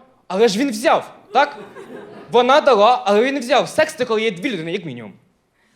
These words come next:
Навряд чи вона була одна в цьому процесі, мастурбувала перед ним, він такий: "Блядь, на першому побаченні, Люда. Я такого ще, блядь, ніколи не бачив, блядь. Можна чек, будь ласка, офіціант, блядь, скільки?" Як на мене, це дуже дивно. Розумієте?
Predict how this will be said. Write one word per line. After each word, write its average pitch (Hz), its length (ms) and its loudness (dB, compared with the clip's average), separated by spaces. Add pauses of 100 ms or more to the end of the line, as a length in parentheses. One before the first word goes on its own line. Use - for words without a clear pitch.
Навряд 302 320 2
чи 262 60 -8
вона 262 180 0
була 233 180 0
одна 262 420 2
в 285 60 -2
цьому 196 180 -6
процесі, 226 500 -2
мастурбувала 254 580 4
перед 214 180 -6
ним, 208 80 -4
він 202 80 -6
такий: 190 140 -8
"Блядь, 175 160 -4
на 170 60 -4
першому 247 340 -6
побаченні, 175 340 -2
Люда. 165 200 -2 (1040)
Я 208 140 4
такого 240 240 2
ще, 262 140 -2
блядь, 254 200 2
ніколи 285 300 -2
не 302 80 -4
бачив, 240 440 0 (100)
блядь. 170 160 0 (680)
Можна 294 400 4
чек, - 380 -2
будь 214 160 0
ласка, 226 260 2
офіціант, 214 380 -2
блядь, 202 180 0
скільки?" 247 260 -6 (1700)
Як 196 120 -4
на 226 80 -2
мене, 269 220 0
це 240 120 -6
дуже 202 240 -4
дивно. 151 380 -4
Розумієте? 202 640 -6